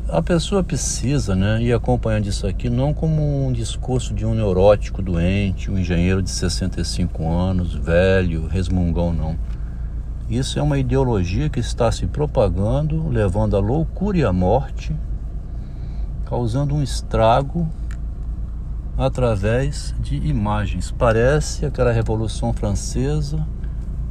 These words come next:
onde no final rolou cabeça de todos os lados. A ideologia,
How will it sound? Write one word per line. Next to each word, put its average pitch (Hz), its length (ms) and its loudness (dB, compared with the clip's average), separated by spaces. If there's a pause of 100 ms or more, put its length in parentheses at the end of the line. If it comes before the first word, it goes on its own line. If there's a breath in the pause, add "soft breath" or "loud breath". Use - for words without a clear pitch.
(100)
onde 117 200 0
no 123 140 0
final 123 680 0 (640)
rolou 120 360 4
cabeça 117 640 0
de 110 60 -4
todos 139 240 0
os 110 120 -2
lados. 80 560 -2
A 110 80 -2
ideologia, 131 880 0